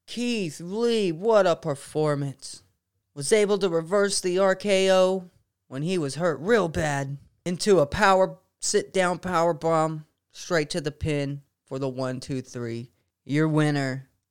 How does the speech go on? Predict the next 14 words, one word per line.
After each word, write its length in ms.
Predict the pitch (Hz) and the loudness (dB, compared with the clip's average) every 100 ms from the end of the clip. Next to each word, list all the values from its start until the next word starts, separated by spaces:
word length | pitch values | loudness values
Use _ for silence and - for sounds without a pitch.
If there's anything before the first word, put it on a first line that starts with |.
| _ - | _ -12
the 100 | 135 | -2
babyface, 1000 | 147 147 135 - 117 120 120 - - - _ _ _ _ _ - | 0 0 -4 -4 -4 -4 -10 -14 -16 -20 _ _ _ _ _ -6
Keith 280 | 156 131 127 | -4 -2 -4
Lee. 380 | 135 139 113 - _ _ _ _ _ _ - | -2 -2 -4 -10 _ _ _ _ _ _ 2
Orton 360 | 165 175 160 | 4 4 2
was 180 | 160 143 | 0 0
in 120 | 147 | -2
complete 440 | 139 135 139 147 139 | -2 -4 -2 -2 -2
control. 640 | 131 - 143 131 127 123 _ _ _ _ _ _ | -8 -4 -2 0 -2 -8 _ _ _ _ _ _
And 140 | 127 139 | -8 -2
somehow, 540 | - 170 156 165 151 | 0 2 2 2 2
just 320 | 143 160 143 | 2 0 2
like 220 | 170 147 151 | 2 2 2
at 320 | 139 - | 0 0